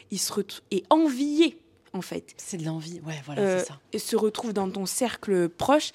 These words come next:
Speaker 1: eh ben, ça exacerbe encore plus la violence. Il est, le médiateur est là, tu vois.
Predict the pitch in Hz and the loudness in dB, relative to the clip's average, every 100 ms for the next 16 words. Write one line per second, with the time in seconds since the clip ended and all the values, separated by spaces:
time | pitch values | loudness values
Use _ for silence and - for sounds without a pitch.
0 | - - 202 190 190 - - _ - - | -12 -6 0 0 0 -6 -20 _ -12 0
1 | 233 - _ - 196 208 196 208 190 185 | 0 0 _ 0 0 2 -2 -4 -6 -6
2 | - - 294 - 202 170 247 294 247 - | -6 -4 -4 -2 -4 -2 -2 0 -2 -8
3 | - _ _ _ _ - 220 214 202 - | -16 _ _ _ _ -4 0 2 0 -2
4 | - - 214 202 196 190 285 190 180 320 | -10 -2 0 2 0 0 0 0 4 6
5 | 320 - _ _ _ _ _ _ - 214 | 4 -4 _ _ _ _ _ _ -4 2
6 | 208 240 | 2 0